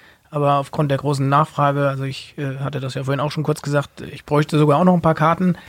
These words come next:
die, die, äh, gibt's eben nicht, weil das Stadion ausverkauft ist und dann ist das okay, dann war ich zu spät dran oder, äh, hab da grad keine Berechtigung, dann ist alles gut gewesen, dann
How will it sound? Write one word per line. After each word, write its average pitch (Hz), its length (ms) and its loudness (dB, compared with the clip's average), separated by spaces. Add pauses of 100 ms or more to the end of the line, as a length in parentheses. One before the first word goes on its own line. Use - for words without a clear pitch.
die, 147 240 4
die, 147 380 2
äh, 147 140 -4
gibt's 202 220 0
eben 143 200 0
nicht, 165 180 0
weil 151 80 0
das 143 120 -2
Stadion 160 280 2
ausverkauft 139 520 0
ist 147 120 -2
und 151 60 4
dann 151 100 4
ist 147 160 -8
das 160 100 2
okay, 156 280 0
dann 131 140 -2
war 143 100 -4
ich - 80 -8
zu 147 100 -8
spät 170 320 -2
dran 185 260 2
oder, 151 480 0
äh, 156 160 -6
hab 147 200 -4
da 156 100 0
grad 151 240 -4
keine 147 220 0
Berechtigung, 165 520 0
dann 160 140 2
ist 160 100 -2
alles 165 240 -4
gut 156 160 0
gewesen, 117 380 -4
dann 135 300 -6